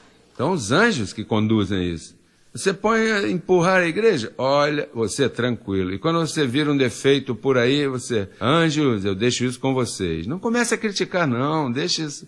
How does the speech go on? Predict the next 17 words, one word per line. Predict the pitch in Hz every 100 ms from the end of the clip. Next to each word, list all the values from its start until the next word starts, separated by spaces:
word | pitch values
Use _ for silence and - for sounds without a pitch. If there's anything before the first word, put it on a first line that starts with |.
| -
Porque | 135 156 156 151 -
há | 190 220
coisas | 208 214 226 185
más. | 170 220 240 170 - -
Eu | 123 208
também | - 240 196 127 208 240 196 127 104 -
tenho | 151
manifestado | 143 139 127 123 135 127
em | 113
mim | 123 139
coisas | - 117 135 123 98 - - -
e, | 110 107 95
e | 101 98
tal, | - 131 139
e | 120
vem | 104 135
alguém, | 120 95 104 143 147 120